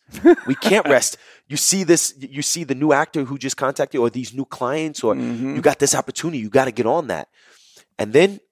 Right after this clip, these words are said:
Speaker 1: I was going against what my intuition was saying.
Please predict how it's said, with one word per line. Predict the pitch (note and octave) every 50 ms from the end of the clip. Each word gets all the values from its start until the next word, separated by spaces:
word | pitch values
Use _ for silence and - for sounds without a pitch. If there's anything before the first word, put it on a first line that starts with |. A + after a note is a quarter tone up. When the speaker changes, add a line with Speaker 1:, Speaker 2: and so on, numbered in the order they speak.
| _ _ _ _ _ _
Speaker 1:
I | - A2
was | A2+ A#2+ G#2+ G#2+
going | - - B2+ B2+ C3 C3 A#2+ A2+
against | G2 - - B2 C3+ C#3 A2 F#2 - - - - - - _ _ _ _ _ _ _ _ _ _ _ -
what | G#2 A#2+ A#2 -
my | G#2+ G#2+ G#2 G2+ G2+ G2 F#2+ F#2+ - _ _ -
intuition | B2+ A#2+ - A2 G#2 A#2 - - G2+
was | F#2+ -
saying. | - - C#3+ A#2+ F2+ D#2